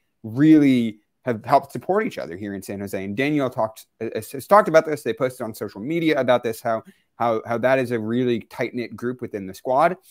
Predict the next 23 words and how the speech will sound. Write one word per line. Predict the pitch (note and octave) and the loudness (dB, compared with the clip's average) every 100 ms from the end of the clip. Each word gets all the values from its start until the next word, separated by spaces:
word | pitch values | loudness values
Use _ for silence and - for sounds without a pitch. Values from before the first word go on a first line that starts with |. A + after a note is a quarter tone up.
| - _ - | -20 _ -8
Uh, | A2+ A2 A2 - | -4 0 -2 -2
and | B2 A#2+ A#2 A2 - - | -4 -2 -4 -8 -6 2
I | E3 | 4
don't | F#3 D#3 | 4 0
know | E3+ F3+ | -4 -4
if, | - - | -6 -6
if | A#2+ | -6
Daniel | A#2+ B2 B2 B2 A#2+ | -6 -4 -2 -2 -2
would | A#2 | -6
have | A2+ | -6
had | A#2 | -4
as | A#2 A#2+ | -4 -6
much | A#2+ - | -10 -14
success | A2 F3 G3 | -10 -8 -8
this | B2+ - | -10 -12
season | G#2+ B2 | -10 -10
if | C3 | -8
there | C3 | -4
had | C3 C3 | -2 -2
been | C#3 C3+ _ _ _ _ | -4 -8 _ _ _ _
no | B2+ A#2+ A#2+ B2+ C3 | -18 -12 -4 0 2
other, | C3 C3 B2+ - _ _ A#2 | 2 0 -4 -8 _ _ -6
uh, | A#2 | -4